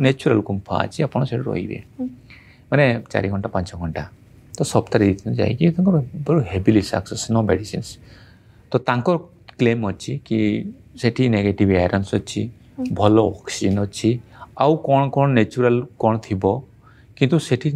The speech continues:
Speaker 1: ଯାଇକି ନିଶ୍ୱାସ ନେବେ ଚାରି ଘଣ୍ଟା, ତିନି ଘଣ୍ଟା, ସପ୍ତାହ ଦି ତିନି ଥର, ତ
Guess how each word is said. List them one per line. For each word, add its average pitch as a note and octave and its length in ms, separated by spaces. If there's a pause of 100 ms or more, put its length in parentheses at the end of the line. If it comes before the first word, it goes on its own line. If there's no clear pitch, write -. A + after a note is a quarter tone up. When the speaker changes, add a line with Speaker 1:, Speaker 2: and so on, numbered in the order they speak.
(160)
Speaker 1:
ଯାଇକି G#2 380
ନିଶ୍ୱାସ G#2+ 500
ନେବେ G2 260 (960)
ଚାରି A2 220
ଘଣ୍ଟା, G2+ 240
ତିନି G2 240
ଘଣ୍ଟା, F#2+ 280
ସପ୍ତାହ - 300
ଦି F#2 120
ତିନି F2+ 220
ଥର, - 160 (500)
ତ - 20